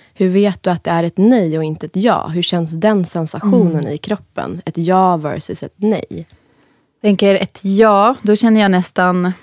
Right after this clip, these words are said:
Speaker 2: om man tänker på en blomma, att jag känner så här, att jag liksom slappnar av i hela kroppen. Att så här,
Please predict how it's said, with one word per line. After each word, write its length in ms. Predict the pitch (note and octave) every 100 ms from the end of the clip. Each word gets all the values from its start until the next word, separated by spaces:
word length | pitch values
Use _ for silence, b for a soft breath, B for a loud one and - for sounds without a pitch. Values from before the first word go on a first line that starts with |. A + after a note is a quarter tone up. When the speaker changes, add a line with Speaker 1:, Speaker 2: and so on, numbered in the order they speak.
| F3+ B - -
Speaker 2:
om 100 | G3+
man 100 | F3+
tänker 260 | G#3 G3 F#3+
på 120 | F#3+ F#3
en 200 | F3+ F3+
blomma, 480 | A3 G#3 F3+ G#3 F3+
att 200 | F3 F#3+
jag 100 | F3+
känner 220 | F#3 F3+
så 120 | F3+
här, 200 | D#3+ - _ _
att 160 | - -
jag 80 | F#3
liksom 260 | F3 F3
slappnar 480 | E3 - F#3 - F#3 -
av 420 | A#3 F3+ D#3+ E3+ -
i 80 | F3
hela 360 | - F#3+ E3+
kroppen. 400 | E3 A3+ - F3+
Att 140 | F3 -
så 60 | F3
här, 180 | E3